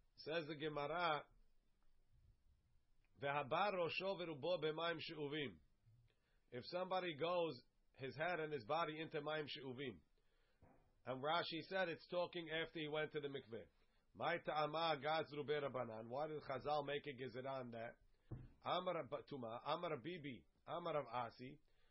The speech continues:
shebetechila, in the beginning, hayu tovlim b'mei me'arot mechunasim. They needed to find mikvahs. They would find the cave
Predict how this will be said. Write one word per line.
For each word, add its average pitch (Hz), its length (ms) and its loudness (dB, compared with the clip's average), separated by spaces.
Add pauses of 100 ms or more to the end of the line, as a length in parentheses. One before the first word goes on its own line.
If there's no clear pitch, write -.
(120)
shebetechila, 135 1080 0
in 135 80 -6
the 131 60 -6
beginning, 127 520 -4 (500)
hayu 135 240 -4 (100)
tovlim 170 540 0
b'mei 156 420 0
me'arot 147 520 2 (120)
mechunasim. 147 720 0 (680)
They 131 160 -2
needed 175 340 0
to 156 100 0
find 156 400 2
mikvahs. 120 500 -4 (140)
They 123 100 -2
would 127 240 -4
find 165 280 -2
the 147 80 -2
cave 127 380 -2